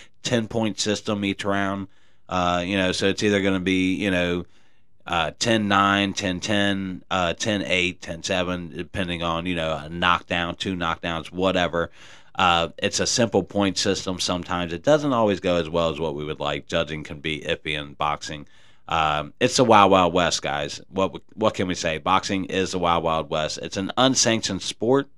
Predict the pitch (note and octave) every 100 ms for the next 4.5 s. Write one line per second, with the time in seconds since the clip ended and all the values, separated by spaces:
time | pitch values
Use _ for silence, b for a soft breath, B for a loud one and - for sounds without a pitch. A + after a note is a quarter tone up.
0 | - - - - - - - - - -
1 | A#2 B2 B2+ - G#2 G2+ G#2 G2 A2 G#2
2 | - - B2 C3 A#2 B2 A2 - G2 F2
3 | G2 F#2 E2+ D#2+ G2 G2+ F#2 G2+ E2+ D#2
4 | E2 G#2+ F#2+ E2+